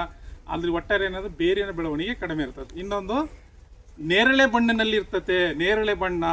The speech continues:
ಆ, ಅದು ಕೊರತೆ ಆಗಿತ್ತು ಅಂತಂದ್ರೆ ನೇರಳೆ ಬಣ್ಣದಲ್ಲಿ ಅದನ್ನ ನಾವು ಗುರುತಿಸ್ಬೋದು, ಎಲೆಗಳು ಸರಿಯಾಗಿ ಬೆಳೆಯಲ್ಲ.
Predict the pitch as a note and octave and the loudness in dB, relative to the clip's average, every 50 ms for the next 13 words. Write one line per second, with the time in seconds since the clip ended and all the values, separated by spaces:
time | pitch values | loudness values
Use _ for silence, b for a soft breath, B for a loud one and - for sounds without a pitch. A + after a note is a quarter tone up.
0 | D#3+ D3+ C#3+ C#3 C#3+ D#3+ E3+ E3 D#3 D3 D#3 D3 - D#3+ E3 F#3 - - A3 G3+ | 0 -2 -2 -4 0 0 2 2 0 -2 -6 -8 -4 -4 -4 -4 0 0 2 2
1 | F#3 F#3+ - - G3 F#3 E3 - F3 D#3+ D#3+ F#3+ A#3 A3+ F#3+ F3+ G3 G3 G#3 G3+ | 2 0 -4 -4 -6 -6 -6 -6 -6 -6 -4 -4 -6 -4 -2 -2 0 0 0 -2
2 | F3+ E3+ F3+ F3 F3 E3 E3 D#3+ D#3+ D#3+ D3 D3 D#3 D#3 D3+ D3+ D#3 G3 G3+ D#3+ | -2 -4 -4 -6 -6 -6 -6 -6 -6 -8 -8 -8 -6 -6 -6 -6 -8 -8 -8 -6
3 | E3+ F3 F3 - F#3 E3+ - - D3 D3 C#3 B2 D3+ D#3+ D#3 D3+ C#3 D3 D#3+ F3+ | -6 -6 -4 -4 -4 -6 -6 -6 -4 -4 -4 -2 -2 -4 -4 -4 -4 -4 -4 -2
4 | F3+ G3+ F#3+ - E3 D3 D#3 D#3 C#3 C3 C3+ C3+ B2+ B2 B2 | -2 -2 -4 -4 -6 -8 -6 -8 -8 -8 -8 -10 -8 -8 -6